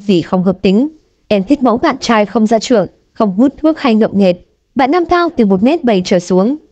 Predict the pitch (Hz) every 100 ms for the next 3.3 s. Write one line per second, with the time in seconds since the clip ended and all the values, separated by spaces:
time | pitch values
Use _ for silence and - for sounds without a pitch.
0 | - 220 185 165 226 202 185 _ _ -
1 | 254 - 277 202 262 320 202 202 185 _
2 | _ - 214 196 220 196 - _ - 240
3 | 220 226 165